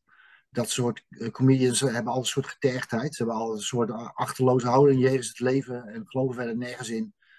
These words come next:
En dan maken ze er maar grapjes over. Dat is het masker. Eh, en hun drama is dat ze daar miljonair mee zijn geworden. Terwijl ik denk, ik zou er nooit een beroep van wil-, willen maken. Maar humor is niet alleen een masker. Het is ook gewoon een functie tussen mensen. Ehm,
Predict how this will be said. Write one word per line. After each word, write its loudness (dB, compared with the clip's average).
En -6
dan 0
maken 0
ze -8
er -4
maar -2
grapjes -4
over. 0
Dat 0
is -6
het -10
masker. -4
Eh, -2
en -4
hun 0
drama 0
is -6
dat -6
ze -2
daar -2
miljonair 0
mee 0
zijn -6
geworden. -10
Terwijl -6
ik -10
denk, -2
ik -8
zou 0
er 2
nooit 2
een 2
beroep -2
van 0
wil-, -6
willen 2
maken. -4
Maar 2
humor 8
is 6
niet 4
alleen 8
een 4
masker. 0
Het -2
is -6
ook -4
gewoon -4
een -12
functie -6
tussen -2
mensen. -6
Ehm, -4